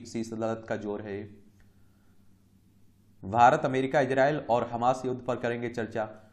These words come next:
टू प्लस टू बैठक में ऑस्टिन, राजनाथ और ब्लिंकन जयशंकर करेंगे बात। नई दिल्ली में नौ से आप देखिए दस नवंबर को वैश्विक मुद्दे पर होगी बैठक। देखिए, इसमें आप देखिए टू प्लस टू जो वार्ता होती है ना, इसमें रक्षा मंत्री और विदेश मंत्री भाग लेते हैं, ठीक है।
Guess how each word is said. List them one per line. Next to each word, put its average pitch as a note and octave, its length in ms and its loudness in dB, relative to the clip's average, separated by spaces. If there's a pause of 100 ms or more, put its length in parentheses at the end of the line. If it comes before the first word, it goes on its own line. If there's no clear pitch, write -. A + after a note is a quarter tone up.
(200)
टू C3 120 2
प्लस C3+ 300 2 (240)
टू C#3+ 140 0
बैठक B2+ 320 -2
में C3+ 200 -4
ऑस्टिन, B2+ 580 -4 (400)
राजनाथ A#2+ 560 4
और A#2+ 140 0
ब्लिंकन B2 380 -2
जयशंकर A#2+ 460 -2
करेंगे B2 360 -2
बात। G#2+ 380 0 (180)
नई B2 160 2
दिल्ली B2+ 240 2
में B2+ 100 -2
नौ A#2+ 200 -2
से A#2 340 -4
आप A2 100 4
देखिए A#2 320 -4
दस - 200 -4
नवंबर A#2 320 -4
को A#2 120 -6
वैश्विक A2+ 340 -4
मुद्दे A#2 340 -4 (400)
पर B2 100 4
होगी A2+ 280 0
बैठक। G#2 360 -6 (260)
देखिए, G3+ 300 4
इसमें F#3+ 220 2
आप E3+ 120 8
देखिए F#3 220 0
टू F3 180 4
प्लस E3+ 300 -2
टू E3 120 2
जो D3+ 140 0
वार्ता C3 280 4
होती D3 260 -4
है F#3 80 0
ना, B2+ 140 -2
इसमें C#3 320 -4
रक्षा - 240 2
मंत्री D3+ 280 -4
और F#3+ 120 -2
विदेश C3 300 -2
मंत्री A#2 280 -4
भाग F#2+ 220 -2
लेते F#2 280 -4
हैं, A2+ 260 -12
ठीक D#3 120 -6
है। E4 80 -6